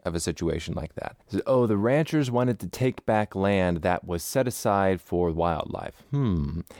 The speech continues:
Might we phrase it differently? There were two groups of people involved in a dispute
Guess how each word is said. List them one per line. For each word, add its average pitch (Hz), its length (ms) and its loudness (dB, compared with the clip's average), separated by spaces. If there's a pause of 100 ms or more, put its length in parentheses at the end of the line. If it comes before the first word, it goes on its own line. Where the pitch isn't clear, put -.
(400)
Might 170 180 2
we 220 140 2
phrase 151 280 2
it 139 80 0
differently? 143 460 -2 (500)
There 117 120 2
were 123 140 2
two 208 560 2 (120)
groups 127 380 2
of 117 100 -6
people 95 460 0
involved 104 720 2
in 95 160 -2
a - 20 -2
dispute - 720 -4